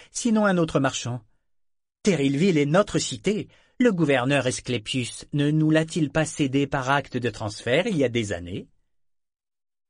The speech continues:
Et le gouverneur Cosgo nous grignote cet acte depuis qu'il a hérité du manteau de justice.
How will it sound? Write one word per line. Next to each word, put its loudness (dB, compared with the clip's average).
Et 2
le 2
gouverneur 0
Cosgo 0
nous -2
grignote 0
cet -8
acte -4
depuis -2
qu'il -2
a 0
hérité 0
du -2
manteau -2
de 0
justice. -8